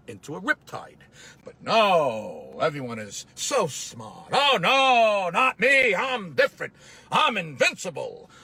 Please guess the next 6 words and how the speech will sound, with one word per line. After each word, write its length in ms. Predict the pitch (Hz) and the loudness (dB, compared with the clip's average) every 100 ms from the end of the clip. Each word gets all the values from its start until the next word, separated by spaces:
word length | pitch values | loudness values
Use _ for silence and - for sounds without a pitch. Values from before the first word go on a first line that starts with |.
| - | 0
I'm 180 | 320 285 | 2 2
a 140 | 151 | -2
good 240 | 240 339 | 0 0
swimmer. 560 | - - 262 339 180 - - _ | 0 -4 2 2 0 -8 -16 _
I'm 200 | - 320 208 | 0 0 -2
strong. 720 | - - 269 330 240 160 | -10 0 4 6 4 0